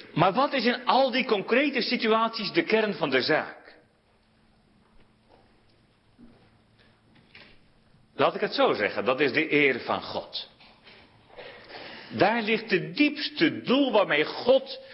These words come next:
ons heeft geschapen. Dat wij zouden leven tot eer van God. Nou, al zou je alles vergeten van de preek, onthoud dit in ieder geval. Dat de bedoeling van ons leven ligt in de eer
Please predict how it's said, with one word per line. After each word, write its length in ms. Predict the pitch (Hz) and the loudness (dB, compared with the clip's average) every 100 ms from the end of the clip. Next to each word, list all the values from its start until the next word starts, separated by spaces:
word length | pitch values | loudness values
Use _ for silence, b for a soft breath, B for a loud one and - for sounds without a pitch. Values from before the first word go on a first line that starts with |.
| B B | B B
ons 240 | 175 170 | -2 0
heeft 300 | 151 143 - | 2 2 0
geschapen. 920 | - - - - 190 127 - 82 73 B B B B | -6 -4 -2 0 0 0 -4 -10 -14 B B B B
Dat 260 | 147 226 | 2 2
wij 100 | 220 | 2
zouden 360 | 185 160 147 135 | 2 2 2 2
leven 580 | 135 202 233 208 190 - | 4 2 2 -4 -8 -4
tot 360 | 131 123 - - | 0 0 -4 -2
eer 540 | 143 180 185 175 170 - - _ _ _ | 2 2 2 0 -2 -12 -20 _ _ _
van 400 | - - 131 117 | -14 -2 0 0
God. 640 | - - 208 - - - - _ _ _ _ _ _ _ _ - - _ _ - - | -8 -6 -6 -6 -10 -12 -18 _ _ _ _ _ _ _ _ -20 -20 _ _ -12 0
Nou, 140 | 151 | 2
al 80 | 170 | 2
zou 140 | 208 | 2
je 80 | 214 | 0
alles 260 | 220 233 - | 0 -2 -2
vergeten 360 | 185 220 170 | 0 0 0
van 140 | 147 131 | 0 0
de 80 | |
preek, 340 | 123 185 185 B B B | 2 0 0 B B B
onthoud 440 | - 196 202 196 180 | -2 0 0 0 2
dit 200 | 294 254 | 0 2
in 120 | 254 | 0
ieder 200 | 233 233 | 0 2
geval. 560 | 196 190 220 123 - B B B | 2 2 2 0 -10 B B B
Dat 180 | - 156 | -4 0
de 80 | 190 | 2
bedoeling 720 | 180 165 165 330 277 202 165 | 2 0 2 2 4 2 2
van 200 | 202 185 | 0 0
ons 160 | 175 151 | -4 -2
leven 460 | 220 214 190 170 | 2 2 2 0
ligt 440 | 165 185 - - - | 2 2 0 -8 -4
in 160 | 143 | 2
de 220 | 131 151 | 2 4
eer 380 | 180 196 196 196 | 4 6 4 2